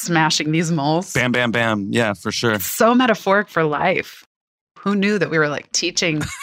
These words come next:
Speaker 2: <laughs>
Speaker 1: ourselves as kids? <laughs>
Speaker 2: They're like, "You're gonna be thinking about this for a lot of years, kid." <laughs> Yeah.
Speaker 1: That's right. This game is a metaphor for your life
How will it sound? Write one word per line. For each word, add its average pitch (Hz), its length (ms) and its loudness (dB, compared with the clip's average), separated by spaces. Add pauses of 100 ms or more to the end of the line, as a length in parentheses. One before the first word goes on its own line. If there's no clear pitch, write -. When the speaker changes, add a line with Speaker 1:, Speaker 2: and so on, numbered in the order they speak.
(220)
Speaker 2:
<laughs> - 440 -6
Speaker 1:
ourselves 175 420 2
as 151 160 0
kids? 202 380 2
<laughs> - 880 0
Speaker 2:
They're 139 160 4
like, 139 180 4
"You're 143 140 4
gonna 165 120 6
be 151 120 6
thinking 143 280 2
about 123 220 4
this 120 180 2
for 117 120 2
a 104 60 4
lot 110 220 2
of 110 60 4
years, 104 380 4
kid." 101 360 0
<laughs> - 40 -16
Yeah. 117 180 2 (760)
Speaker 1:
That's 202 280 2
right. 185 240 2 (600)
This 214 240 0
game 190 420 2
is 165 220 0
a 170 60 0
metaphor 170 540 2
for 151 520 -2 (260)
your 165 160 4
life 147 500 2